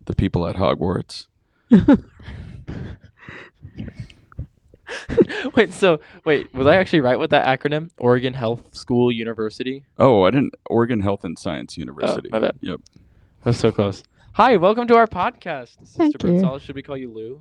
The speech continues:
Speaker 3: or
Speaker 4: Uh,
Speaker 3: Sister
Speaker 4: Lou is
Speaker 3: Birdsall?
Speaker 4: good.
Speaker 3: Lou. Hello, Lou. Welcome to our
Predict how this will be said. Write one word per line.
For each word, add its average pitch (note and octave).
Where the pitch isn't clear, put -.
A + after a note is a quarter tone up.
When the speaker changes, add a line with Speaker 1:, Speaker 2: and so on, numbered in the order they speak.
Speaker 3:
or A2
Speaker 4:
Uh, G#3+
Speaker 3:
Sister C4+
Speaker 4:
Lou A#3
is B3
Speaker 3:
Birdsall? -
Speaker 4:
good. G3
Speaker 3:
Lou. A2+
Hello, B2
Lou. A#2
Welcome A#2+
to B2
our A2+